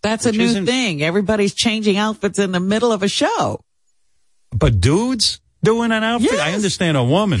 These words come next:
Speaker 2: but a dude,
Speaker 1: <laughs>
Speaker 2: a dude doing an outfit change? What
Speaker 1: Dudes
Speaker 2: is
Speaker 1: are
Speaker 2: that?
Speaker 1: doing everything women are doing now.
Speaker 2: Wow. Outfit change. Maybe I should do an, I, by the way, speaking of outfits, you see how fucking handsome I look in this jacket? This is, uh, I didn't even know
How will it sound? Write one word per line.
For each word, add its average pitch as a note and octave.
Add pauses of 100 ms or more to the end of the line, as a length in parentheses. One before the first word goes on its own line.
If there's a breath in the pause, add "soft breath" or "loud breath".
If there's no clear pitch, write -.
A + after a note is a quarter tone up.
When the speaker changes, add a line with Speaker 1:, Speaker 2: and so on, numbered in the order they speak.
Speaker 2:
but F2+
a F2+
dude, F#3+
Speaker 1:
<laughs> -
Speaker 2:
a A#2+
dude C3
doing D3
an A2+
outfit D#3
change? G3
What F#3
Speaker 1:
Dudes E4
Speaker 2:
is D4+
Speaker 1:
are D#4+
Speaker 2:
that? C4
Speaker 1:
doing D#4
everything D4
women B3+
are F3
doing D3
now. A#2 (500)
Speaker 2:
Wow. A2 (760)
Outfit G#2+
change. D#2 (1160)
Maybe C#3+
I F3
should D3
do G2
an, F2+
I, A2+
by G3+
the C3+
way, D#3+
speaking -
of C#3
outfits, D#3+
you A#2
see E3
how C3
fucking D3+
handsome C#3+
I F3
look F3
in E3+
this F3
jacket? F#3+
This E3
is, E3+
uh, C3+
I C3
didn't A3+
even D3
know C#3